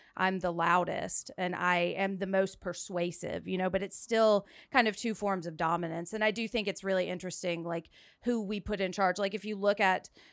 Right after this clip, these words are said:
um, the presidents that we have had over the cour-, like, I think of, like, John F. Kennedy, like, somebody who's really good looking that just naturally kind of attracts people, and you want to follow that person because, like, our society idealizes those people, and if you follow them, then you're gonna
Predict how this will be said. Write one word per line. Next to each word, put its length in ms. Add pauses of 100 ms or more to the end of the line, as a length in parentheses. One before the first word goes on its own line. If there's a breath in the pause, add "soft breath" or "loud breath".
(160 soft breath)
um, 280 (100)
the 160
presidents 600
that 160
we 160
have 100
had 320
over 220
the 80
cour-, 120
like, 160
I 60
think 180
of, 140
like, 200 (500)
John 200
F. 120
Kennedy, 440
like, 200
somebody 240
who's 240
really 220
good 200
looking 480
that 180
just 200
naturally 520
kind 220
of 100 (280 loud breath)
attracts 500
people, 300
and 100
you 80
want 280
to 120
follow 320
that 220
person 320
because, 300
like, 220 (300 soft breath)
our 100
society 540
idealizes 720
those 240
people, 380
and 100
if 100
you 120
follow 400
them, 240
then 180
you're 160
gonna 380